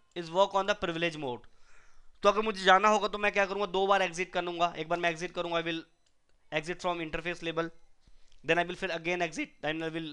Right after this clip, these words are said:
leave from configuration com-, अ, command से लीव कर जाऊँगा, then I will come, अ, come into the privilege label। तो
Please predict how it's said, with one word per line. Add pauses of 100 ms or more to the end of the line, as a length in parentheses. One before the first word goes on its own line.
leave
from (120)
configuration
com-,
अ,
command
से (120)
लीव
कर
जाऊँगा, (440)
then
I
will
come, (100)
अ,
come
into (600)
the
privilege
label।
तो